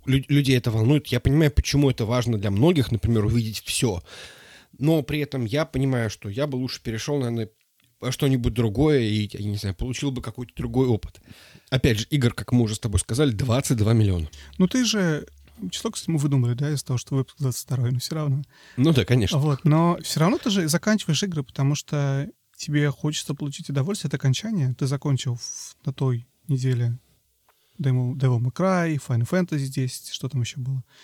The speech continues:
Speaker 2: а, Fire Emblem, потому что нравится завершать процесс начатый. Да, нет?
Speaker 1: Ну, в какой-то мере.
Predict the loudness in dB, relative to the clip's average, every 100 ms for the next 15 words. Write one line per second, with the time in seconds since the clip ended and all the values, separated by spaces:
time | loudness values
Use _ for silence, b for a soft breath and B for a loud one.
0 | b b -2 0 0 -2 0 0 0 0
1 | 0 -2 _ _ _ _ _ -4 0 0
2 | 0 0 -2 -4 -2 2 2 0 -2 -4
3 | -4 -8 _ _ _ _ _ -4 0 0
4 | 0 0 -4 -8 _ _ _ _ -2 0
5 | -2 -2 0 -2 -4 -10 -12 _ _ _
6 | -2 0 2 0 -4 _ _ _ _ _
7 | _ 0 2 2 0 0 2 2 4 4
8 | 0